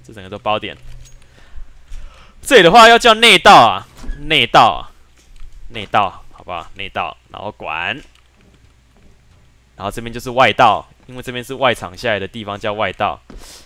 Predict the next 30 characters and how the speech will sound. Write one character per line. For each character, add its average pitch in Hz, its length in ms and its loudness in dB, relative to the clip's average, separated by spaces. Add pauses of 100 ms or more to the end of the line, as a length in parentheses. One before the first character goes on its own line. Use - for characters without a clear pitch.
(200)
这 - 120 -14
边 131 100 -14
可 127 100 -4
以 117 60 -2
叫 127 140 2
控 127 280 -10
制 120 200 -12
室 113 240 -8
或 117 100 -6
V 110 180 -10
I 107 140 0
P 101 220 -12
啊， - 240 -10 (160)
因 117 60 -20
为 110 60 -20
这 110 80 -20
边 110 140 -16
有 101 100 -14
控 110 240 -20
制 107 180 -16
的 98 40 -10
东 98 180 -16
西， 98 360 -20
控 117 180 -20
制 113 100 -14
室 110 140 -14
或 113 80 -10
V 104 160 -12
I 104 100 -6
P 104 300 -16